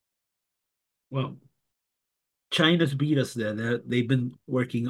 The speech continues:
on their genetically charged super soldiers. So,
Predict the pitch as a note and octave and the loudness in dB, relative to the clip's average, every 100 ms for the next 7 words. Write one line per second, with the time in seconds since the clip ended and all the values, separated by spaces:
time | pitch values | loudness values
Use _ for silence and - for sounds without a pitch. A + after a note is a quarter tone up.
0 | - C3 B2+ B2 G#2+ A2 G#2+ G#2 G2 - | -2 0 0 0 -2 -4 -4 -4 -8 -12
1 | _ _ - C3 C3 A#2+ B2 A#2+ A#2 A#2 | _ _ -14 -4 -2 2 0 0 -2 -2
2 | A#2 A2 G#2 G#2 F2+ - _ _ _ - | -2 -2 -4 -6 -10 -16 _ _ _ -4
3 | - C#3 B2+ A2+ G#2 - - - F3+ C#3 | 2 4 4 0 -4 -6 -6 4 4 6
4 | C#3 - A#2 F#2+ G2+ - - - - - | 2 2 0 0 -6 -12 -14 -14 -14 -18
5 | _ _ _ _ _ _ _ _ _ _ | _ _ _ _ _ _ _ _ _ _
6 | - D3 C3+ A#2+ C#3 | 0 4 4 4 0